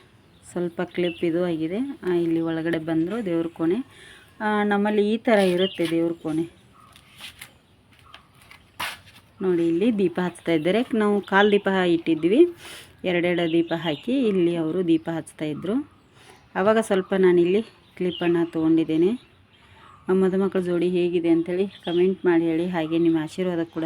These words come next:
ಬೇಕು ಅವರಿಗೆ. ಆ, ನೋಡಿ, ಇವರು ಗೌರ್ಮೆಂಟ್ ಟೀಚರ್ ಇದ್ದಾರೆ ನಮ್ಮ ಚಿಕ್ಕಮ್ಮ, ಹುಡುಗ ಕೆ ಎಮ್ ಎಫ್ ಅಲ್ಲಿ ಇರೋದು. ಇವರು ಆರತಿ ತೊಗೊಂಬಂದ್ರು ಹಿಂದಿನಿಂದ. ಐದು ಜನ ಇಲ್ಲಿ ಮುತ್ತೈದೆಯರು ಆರತಿ ಮಾಡ್ತಾಯಿದ್ದಾರೆ.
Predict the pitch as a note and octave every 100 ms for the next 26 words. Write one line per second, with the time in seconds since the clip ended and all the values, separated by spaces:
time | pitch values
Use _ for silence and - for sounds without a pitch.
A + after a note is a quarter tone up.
0 | D3+ D#3 E3 - E3 D#3 D#3+ E3+ C4 D4
1 | _ - - - - - - _ - _
2 | _ G3 F#3 F3+ F3+ F3 F#3+ B3 - -
3 | F#3+ F3+ E3+ F3 F3 G3+ G3 F3+ F3+ F3+
4 | E3 E3 E3+ E3+ D#3+ E3 F3 G3 A3 F3
5 | E3 E3+ E3 D#3+ E3 D#3+ - D3+ D3 D3
6 | F3 A#3+ - F3 E3+ D#3+ E3+ D#3+ D#3+ E3+
7 | E3 D#3+ D3+ D#3 D3+ D3+ D#3+ D#3+ D#3 D3+
8 | D3 D#3+ A#3 C#4+ - - - - - _
9 | _ _ _ _ G3 G#3 G3 G3 F#3+ F#3+
10 | G3+ G3 F3+ G#3 C#4+ - F#3 E3+ F#3 F3
11 | F3 F3+ C4 - - - F3 F3+ F#3 F3+
12 | E3+ E3 E3 D#3 F#3+ A#3